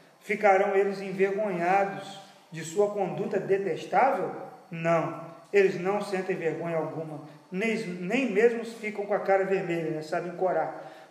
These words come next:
Portanto, cairão entre os que caem, serão humilhados quando eu os ca-,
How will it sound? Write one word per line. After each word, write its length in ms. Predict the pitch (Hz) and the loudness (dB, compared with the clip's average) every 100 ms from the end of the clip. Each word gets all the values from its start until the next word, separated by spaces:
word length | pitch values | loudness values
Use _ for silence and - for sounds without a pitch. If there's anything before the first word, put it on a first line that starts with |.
| - | 4
Portanto, 520 | 220 - 226 254 247 | 4 4 2 0 0
cairão 800 | 240 240 220 208 233 269 - - - - | 6 8 8 6 4 0 -6 -10 -12 0
entre 300 | 214 254 233 | 2 2 0
os 100 | 233 | -4
que 160 | 240 233 | -4 -2
caem, 680 | 190 196 180 - - - | 4 6 6 2 -6 -10
serão 380 | - 208 196 202 | 0 4 4 4
humilhados 600 | 214 208 180 175 175 175 | 0 -2 2 4 4 2
quando 260 | - 175 170 | -6 -6 -2
eu 80 | 170 | 0
os 160 | 170 | -2
ca-, 260 | - - 165 | -6 -8 -8